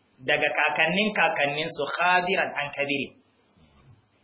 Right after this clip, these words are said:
E, tun iyaye da kakanni haka muke, shine dalilin kawai. Wa yad'unahum ila ashiya'in ma anzalallahu biha min sultan.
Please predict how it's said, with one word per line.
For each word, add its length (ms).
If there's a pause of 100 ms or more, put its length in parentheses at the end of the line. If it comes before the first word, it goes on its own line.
(260)
E, 240
tun 200
iyaye 440
da 120
kakanni 640
haka 320
muke, 360 (320)
shine 360
dalilin 480
kawai. 340 (3250)
Wa 140
yad'unahum 800
ila 340 (120)
ashiya'in 960 (300)
ma 160 (100)
anzalallahu 760
biha 340
min 200
sultan. 560